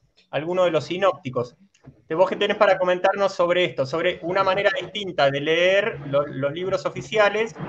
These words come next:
o de todo el cuerpo de, eh, evangelios que estarían ahí prohibidos, si se quiere.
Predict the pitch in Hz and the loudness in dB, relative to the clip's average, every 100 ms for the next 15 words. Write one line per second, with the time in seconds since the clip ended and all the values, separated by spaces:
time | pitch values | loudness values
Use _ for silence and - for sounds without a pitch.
0 | - - - - 143 156 185 190 196 175 | -12 -14 -12 -6 -4 -2 2 2 2 0
1 | 190 196 208 202 190 180 185 202 - - | 2 2 2 0 2 2 0 -4 -12 -20
2 | - - - - - 139 143 135 135 147 | -20 -20 -20 -18 -14 -8 -4 -4 -2 -2
3 | 160 185 185 190 196 165 165 160 170 180 | -2 -2 -2 2 2 0 -2 0 4 4
4 | 180 185 - 151 170 180 - _ - 143 | 4 0 -4 -2 -2 -6 -10 _ -4 -2
5 | 165 165 123 123 131 139 139 123 | 0 0 0 -4 -8 -8 -6 -8